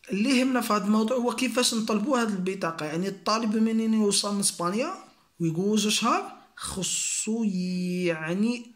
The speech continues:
اول حاجه يهتم بها هو يخرج هذه الورقه على هذه التر-، الترخيطه. علاش؟ لان ديك الفيزا اللي كيعطيوها لك كيكون فيها عاد تلت شهور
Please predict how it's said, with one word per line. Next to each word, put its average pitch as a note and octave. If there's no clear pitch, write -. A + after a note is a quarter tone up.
اول G#3
حاجه A3+
يهتم F3+
بها F3+
هو F#3
يخرج G#3+
هذه G3
الورقه E3
على F3+
هذه F3
التر-، E3+
الترخيطه. F3
علاش؟ F3
لان G3+
ديك A3
الفيزا G3+
اللي G#3
كيعطيوها A3
لك C4
كيكون G#3+
فيها G3
عاد A#3
تلت A3+
شهور C#3+